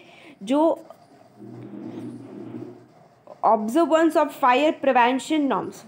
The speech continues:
फायर प्रिवेंशन के लिए कुछ भी होना चाहिए, जो वो, अ, सिलेंडर वगैरह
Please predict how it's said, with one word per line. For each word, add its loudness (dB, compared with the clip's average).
फायर 2
प्रिवेंशन 0
के 0
लिए 2
कुछ -2
भी 2
होना 2
चाहिए, 2
जो -2
वो, 2
अ, 4
सिलेंडर 4
वगैरह 2